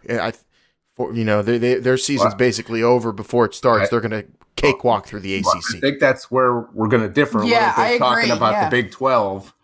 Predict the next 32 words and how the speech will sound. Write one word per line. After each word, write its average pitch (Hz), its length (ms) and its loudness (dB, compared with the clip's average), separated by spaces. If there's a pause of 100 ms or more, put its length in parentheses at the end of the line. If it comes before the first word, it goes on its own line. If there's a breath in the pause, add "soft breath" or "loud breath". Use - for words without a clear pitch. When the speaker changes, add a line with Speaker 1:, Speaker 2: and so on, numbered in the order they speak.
(320)
Speaker 2:
Uh, 95 560 0
and 104 120 0
I 113 80 4
gue-, 110 200 -2
guess 117 260 0
let's 117 180 -2
talk 127 300 0
about 95 260 0
it 85 120 -6
here. 92 420 0 (320)
Uh, 85 520 0 (200)
O 139 200 2
U 135 540 0 (380)
and 113 220 0
Jalen 120 420 0
Hurts 127 600 0 (420)
are, 101 420 2
are 101 140 2
the 95 100 -6
favorites 120 720 0 (240)
in 107 120 -2
that 104 220 2
conference, 101 720 -2 (380)
but 98 100 -2
a 107 60 2
lot 127 180 4
of 156 80 -2
people 143 280 -2
think 139 320 0
Texas 156 520 -2
is 110 120 2
back. 104 520 -2